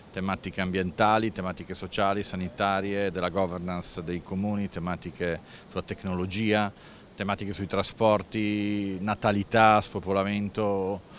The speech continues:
Ecco, questo credo siano le prospettive sulle quali dobbiamo lavorare per i prossimi cinque, dieci, quindici anni per il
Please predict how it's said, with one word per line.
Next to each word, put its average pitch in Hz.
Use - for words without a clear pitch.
Ecco, -
questo 107
credo 104
siano 95
le 95
prospettive 110
sulle 98
quali 107
dobbiamo 98
lavorare 101
per 98
i 95
prossimi 90
cinque, 107
dieci, 98
quindici 95
anni 117
per 95
il 85